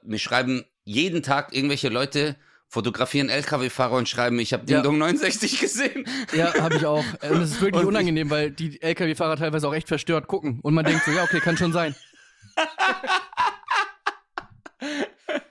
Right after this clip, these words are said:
Speaker 1: Oh mein Gott. Ey, aber Bro, ich muss dir ganz kurz erzählen, ich bin ja jetzt, während wir noch aufzeichnen,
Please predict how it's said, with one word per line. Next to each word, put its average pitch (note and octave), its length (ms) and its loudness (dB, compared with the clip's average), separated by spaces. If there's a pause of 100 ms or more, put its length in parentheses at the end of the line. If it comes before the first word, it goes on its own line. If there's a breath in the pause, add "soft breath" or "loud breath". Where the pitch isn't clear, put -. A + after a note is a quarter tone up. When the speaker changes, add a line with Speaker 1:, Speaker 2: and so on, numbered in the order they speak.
(440 loud breath)
Speaker 1:
Oh D3 220 -4
mein C#3 220 0
Gott. C#3 340 -2 (1160 soft breath)
Ey, A2+ 200 0
aber A2 200 -2
Bro, B2+ 360 -2 (720)
ich F#2+ 140 -8
muss G#2 120 -6
dir A2+ 100 -6
ganz G#2+ 220 -4
kurz F#2+ 180 -8
erzählen, G2 300 -6
ich - 140 -12
bin A2 120 -4
ja A2 340 -4
jetzt, A2+ 400 -4
während G2+ 340 -6
wir G#2 100 -6
noch G2+ 160 -8
aufzeichnen, A#2+ 760 -4